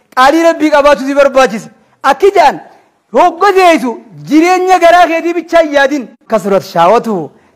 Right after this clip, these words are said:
kasrat zunuubuhu jaan duuba. Fedhii hammaata ijaan waa barbaada. Waa dharaamee guuseena ganaachi booda diliin isaanii heddummaatti. Dilii heddummaata ija qaqqabachuun dhaqqabu jaan.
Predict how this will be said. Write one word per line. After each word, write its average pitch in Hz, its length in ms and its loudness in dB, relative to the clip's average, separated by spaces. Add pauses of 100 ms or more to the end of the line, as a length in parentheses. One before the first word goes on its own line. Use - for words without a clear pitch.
kasrat 190 460 -4
zunuubuhu 160 920 -6
jaan 190 200 -2
duuba. 127 220 -14 (680)
Fedhii 359 320 2 (120)
hammaata 359 580 2 (600)
ijaan 339 440 2
waa 359 160 4
barbaada. 359 600 0 (420)
Waa 294 260 2
dharaamee 392 520 2
guuseena 359 560 -4 (300)
ganaachi 311 560 0
booda 277 380 2 (220)
diliin 277 360 -6
isaanii 254 340 -2
heddummaatti. 196 720 -6 (1400)
Dilii 403 480 4
heddummaata 359 720 0 (160)
ija 285 220 -2
qaqqabachuun 294 580 0
dhaqqabu 226 400 -2
jaan. 127 160 -20